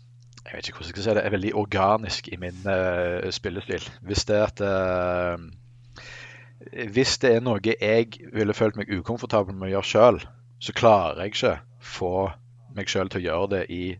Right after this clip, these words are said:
et spill heller. Fordi det, det klasjer sånn med,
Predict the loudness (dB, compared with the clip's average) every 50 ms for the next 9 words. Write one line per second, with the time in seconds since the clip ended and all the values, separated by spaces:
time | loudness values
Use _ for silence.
0 | -12 -14 -14 -8 -4 -4 -2 -2 -2 0 2 2 2 0 0 -8 -18 -20 -20 -20
1 | -20 -20 -20 -20 -20 -20 -20 -20 -20 -20 -20 -20 -20 -6 -6 -2 -2 0 2 4
2 | 4 4 4 2 0 -2 -4 -6 -6 -8 -16 -10 2 4 6 6 6 4 0 0
3 | 0 0 0 0 -2 -2 -4 -6 -6 -4 -4 -4 -4 -4 -6 -6 -6 -8 -8